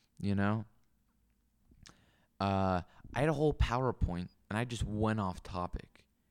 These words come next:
And I felt good about, about myself. This was health, tenth grade. I graduated with a D plus. That's, that's not great.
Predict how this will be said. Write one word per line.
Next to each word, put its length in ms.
And 80
I 20
felt 260
good 140
about, 220
about 220
myself. 500
This 180
was 320
health, 460
tenth 300
grade. 360
I 80
graduated 720
with 200
a 100
D 640
plus. 840
That's, 560
that's 160
not 180
great. 520